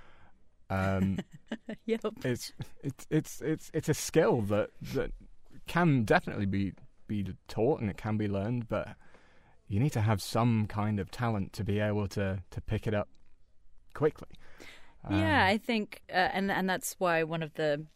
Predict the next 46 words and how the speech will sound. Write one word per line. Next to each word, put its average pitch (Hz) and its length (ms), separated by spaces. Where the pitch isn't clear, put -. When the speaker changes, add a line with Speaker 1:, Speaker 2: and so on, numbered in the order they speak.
Speaker 2:
the 156 360
best 160 300
things 165 240
about 151 220
my, 143 380
my 147 240
time 147 280
at - 100
Central, 160 420
even 156 260
though 151 180
I 147 260
<laughs> - 100
didn't 175 340
actually - 460
go 156 200
into 160 280
music 156 500
theatre, 160 460
um, 208 480
it, 220 280
it 190 160
did 226 240
give 240 200
me, 220 340
uh, - 100
you 180 140
know, 165 340
a - 120
lot 175 200
of 170 100
tools 170 500
to - 120
use, 151 460
um, 151 500
which 165 420
do 185 160
come 196 240
through 202 380
in 190 120
a 175 80
lot 180 220
of 185 160
even 208 260
commercial 190 540
jobs. 147 500